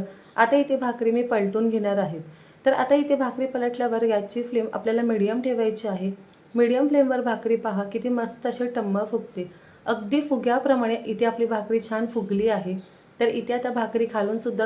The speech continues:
थोडीशी भाजून झाल्यावर पुन्हा आपण हिला पलटून घ्यायची आणि दुसऱ्या बाजूने सुद्धा भाजायची.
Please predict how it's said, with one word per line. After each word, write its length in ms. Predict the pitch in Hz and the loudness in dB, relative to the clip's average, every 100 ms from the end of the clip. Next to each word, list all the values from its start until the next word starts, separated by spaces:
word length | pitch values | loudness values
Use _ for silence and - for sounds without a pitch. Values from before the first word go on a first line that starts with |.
| 214 | 0
थोडीशी 400 | 226 220 226 240 | 2 2 0 -2
भाजून 420 | 226 214 196 233 | -2 -2 0 -2
झाल्यावर 460 | 247 254 226 196 202 196 - - - - | 0 -2 -2 0 -2 -4 -10 -20 -6 2
पुन्हा 300 | 262 277 285 | 4 6 4
आपण 260 | 277 240 | 2 -2
हिला 220 | 240 233 240 | -2 0 0
पलटून 480 | 240 220 196 254 | 0 -2 0 2
घ्यायची 380 | 269 247 - 220 | 2 2 0 -6
आणि 200 | - 226 | -2 0
दुसऱ्या 340 | 226 202 214 214 | 0 -2 -2 0
बाजूने 360 | 220 220 226 | 0 0 -2
सुद्धा 320 | 220 208 214 | -2 -2 -2
भाजायची. 500 | 226 233 190 170 175 | 0 0 -2 -4 -8